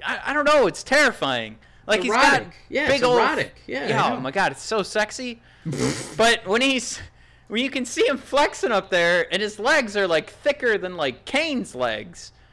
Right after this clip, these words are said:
Speaker 2: Yeah.
Speaker 1: Eh, but he's, you know, he's a little bit squished down. It's just, I don't know.
Speaker 2: Yeah,
Speaker 1: That
Speaker 2: he
Speaker 1: guy
Speaker 2: has,
Speaker 1: is gonna
Speaker 2: he,
Speaker 1: be,
Speaker 2: he
Speaker 1: he can
Speaker 2: has
Speaker 1: do
Speaker 2: some,
Speaker 1: some moves.
Speaker 2: he has some unique bodily ratios. There's just
Speaker 1: Yeah.
Speaker 2: a lot of, a lot of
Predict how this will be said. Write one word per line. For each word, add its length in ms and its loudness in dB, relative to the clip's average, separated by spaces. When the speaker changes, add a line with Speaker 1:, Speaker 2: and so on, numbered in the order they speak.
Speaker 2:
Yeah. 220 2
Speaker 1:
Eh, 120 -8
but 160 0
he's, 320 -6
you 100 -2
know, 120 4
he's 180 -6
a 60 -4
little 140 -2
bit 100 -2
squished 420 -2
down. 460 0
It's 200 -6
just, 360 -8
I 80 4
don't 100 6
know. 340 2
Speaker 2:
Yeah, 140 2
Speaker 1:
That 120 4
Speaker 2:
he 60 0
Speaker 1:
guy 180 6
Speaker 2:
has, 160 4
Speaker 1:
is 60 -6
gonna 160 0
Speaker 2:
he, 40 -2
Speaker 1:
be, 540 -4
Speaker 2:
he 80 -8
Speaker 1:
he 60 2
can 100 0
Speaker 2:
has 100 -4
Speaker 1:
do 180 0
Speaker 2:
some, 100 -6
Speaker 1:
some 120 -6
moves. 580 -6
Speaker 2:
he 80 -2
has 140 0
some 220 -4
unique 800 -4
bodily 640 0
ratios. 960 -2
There's 200 -12
just 140 -8
Speaker 1:
Yeah. 240 2
Speaker 2:
a 40 2
lot 240 2
of, 180 -2
a 40 -4
lot 280 -4
of 180 -4